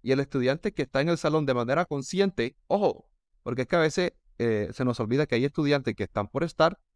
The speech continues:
y otros que están de manera consciente. Y que se dan cuenta cuando los corrige sin decir el nombre. Marcos Andrés Aurelio. "Don't say apple, say apple". Aunque tú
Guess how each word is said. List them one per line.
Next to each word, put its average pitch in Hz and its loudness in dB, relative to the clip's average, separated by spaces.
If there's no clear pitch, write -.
y 120 -4
otros 117 -2
que 135 -2
están 127 0
de 127 2
manera 113 0
consciente. 104 -6
Y 127 -2
que 131 -2
se 131 0
dan 131 0
cuenta 170 -2
cuando 147 -2
los 123 -4
corrige 156 -2
sin 143 -2
decir 131 0
el 131 0
nombre. 113 -2
Marcos 156 2
Andrés 143 2
Aurelio. 165 4
"Don't 156 2
say 196 0
apple, 139 2
say 139 -2
apple". 120 0
Aunque 156 4
tú 208 -2